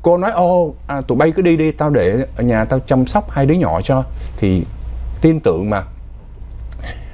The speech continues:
Thì cô này, cô Vizzy nói rằng trong lúc đang chăm thì đứa bé này nó rớt từ trên cái ghế ngồi, nó rớt xuống đất.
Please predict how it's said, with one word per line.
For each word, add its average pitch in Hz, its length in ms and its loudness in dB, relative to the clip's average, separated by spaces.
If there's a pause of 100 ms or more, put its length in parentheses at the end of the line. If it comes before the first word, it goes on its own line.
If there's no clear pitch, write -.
(380)
Thì 127 200 4
cô 156 220 2
này, 120 280 2
cô 147 100 2
Vizzy 156 300 0
nói 160 120 0
rằng 120 160 2
trong 156 180 0
lúc 214 140 -2
đang 147 220 0
chăm 151 320 0
thì 120 140 0
đứa 135 180 4
bé 170 200 2
này 190 120 0
nó 170 340 2
rớt 208 420 2
từ 127 320 4
trên 156 200 2
cái 196 200 -2
ghế 180 280 2
ngồi, 147 340 4
nó 135 100 -2
rớt 202 300 2
xuống 240 160 -6
đất. 254 120 2